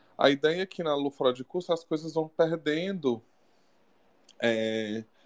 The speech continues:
não se prendem, né? Vão, vão perdendo força, assim, não chegam exatamente como a gente quer. É como se fosse uma carta extraviada, um correio extraviado.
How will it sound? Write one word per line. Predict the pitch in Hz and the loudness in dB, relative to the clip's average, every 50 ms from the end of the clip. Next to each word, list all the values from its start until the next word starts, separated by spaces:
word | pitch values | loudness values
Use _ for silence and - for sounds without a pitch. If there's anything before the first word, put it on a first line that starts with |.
| _ _ _ _ _ _ _ - | _ _ _ _ _ _ _ 0
não | 180 190 | 0 0
se | 185 - 247 | 0 -2 -4
prendem, | - - 262 233 226 220 208 202 185 165 156 151 147 | 0 2 4 4 4 4 2 0 0 -2 -4 -2 -2
né? | 147 143 147 156 | 0 0 0 2
Vão, | 147 156 151 - - | 2 0 -2 -2 -4
vão | 120 143 139 143 | -2 -2 -2 0
perdendo | - 156 147 147 147 147 139 151 165 | 0 -2 -2 0 0 -2 -2 -2 -6
força, | - - - 170 160 151 147 143 147 - - - | -8 -2 2 4 4 4 4 0 -2 -6 -6 -6
assim, | 117 - - - 120 113 | -6 -6 -8 -8 0 6
não | 117 117 - | 8 8 8
chegam | - - - - 139 131 131 139 135 | 6 2 6 6 6 6 6 -2 -6
exatamente | 135 131 135 131 131 - 131 127 127 127 - - | 2 8 8 8 8 6 -4 -6 -6 -14 -10 -6
como | - 139 131 | -2 2 2
a | 131 | 2
gente | 127 135 127 - - 147 | 2 0 -4 -8 -8 -10
quer. | - - - 156 135 123 117 - _ _ _ - - - - - | -4 2 4 4 4 4 2 -2 _ _ _ -20 -20 -14 -12 -8
É | |
como | - - 131 131 131 | -2 -2 -2 0 0
se | - 139 - | -4 -4 -2
fosse | - 139 - - 143 | -2 -2 -2 0 -2
uma | 139 135 135 | -2 -2 -2
carta | - - 131 127 127 - - 139 | 0 0 0 0 0 0 -2 -2
extraviada, | - - - 143 139 135 127 123 139 147 160 151 139 131 127 127 120 120 120 117 | -2 0 2 6 6 6 6 4 -2 -4 -2 0 0 2 0 0 0 -2 -2 -4
um | 117 117 | -4 -4
correio | - - - 117 110 120 120 117 117 | -6 -2 -2 -2 0 0 0 0 0
extraviado. | 117 - - - 123 120 117 123 131 139 135 127 123 117 110 107 107 - | -2 -6 -4 -2 -2 -2 -2 -4 -10 -6 -4 -2 -2 0 -2 -2 -6 -10